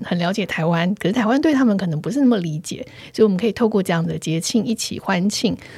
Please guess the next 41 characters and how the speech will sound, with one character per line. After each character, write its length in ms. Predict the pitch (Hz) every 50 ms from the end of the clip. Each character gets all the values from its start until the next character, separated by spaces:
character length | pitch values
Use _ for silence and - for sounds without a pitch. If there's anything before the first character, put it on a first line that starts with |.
| - -
然 160 | - - 165
后 80 | 175 185
同 180 | - - 165 165
时 200 | - - 175 170
去 260 | - - - 202 190
体 280 | - - - - -
验 260 | - 175 185 180 175 170
这 120 | - 170
个 140 | - - - -
有 240 | - 262 - - -
趣 400 | - - - - 269 240 196 -
丰 240 | - - - 196 208
富 180 | 220 - 220 190
的 160 | - - -
多 180 | - - 170 165
元 120 | 160 160
文 120 | 151 143 -
化。 300 | - - - 247 220 - - - - - - - - - - - - _
好， 320 | - - - - 120 127
那 240 | 170 254 269 254 233 -
最 140 | - - 311
后， 120 | 320 294 254
最 140 | - 262
后， 180 | 247 262 240 170 - - - - - - -
可 100 | - 240
不 20 |
可 80 | 254 330
以 40 | 339
请 280 | - - 160 143 139 - - _ - - _ _ _
安 120 | 247 254
妮 120 | 240 202 175
教 200 | - - 202 208
我 140 | 220 190
们 160 | 160 156 151 147 - -
一 80 | 160 -
句 300 | - - - 247 220 196
这 160 | 180 - - -
个 400 | - - 170 135 135 - 220 -
祝 140 | - - 330
福 240 | 254 - - 147 151
语？ 180 | 151 143 -